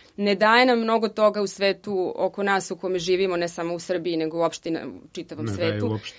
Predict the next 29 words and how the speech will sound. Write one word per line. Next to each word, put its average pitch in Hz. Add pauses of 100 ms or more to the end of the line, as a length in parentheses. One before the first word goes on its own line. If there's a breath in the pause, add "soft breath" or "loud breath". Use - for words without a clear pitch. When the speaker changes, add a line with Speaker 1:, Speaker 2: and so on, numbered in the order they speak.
Speaker 2:
da. -
Speaker 1:
Ne 226
daje 233
nam 240
previše 208
baš, 175
e, 175 (220)
ovaj, 160
uverenja 180
da 170
tako 170
nešto 170
možemo 160
da 156
očekujemo, 147 (360 soft breath)
nažalost. 151
Speaker 2:
Da. - (140)
Ali 117
bi 123
bilo 139
zanimljivo 127
da 107
među, 101 (200)
dakle, 101
ljudima 104
koji 104
su -
beć-, 113
beskućnici, 117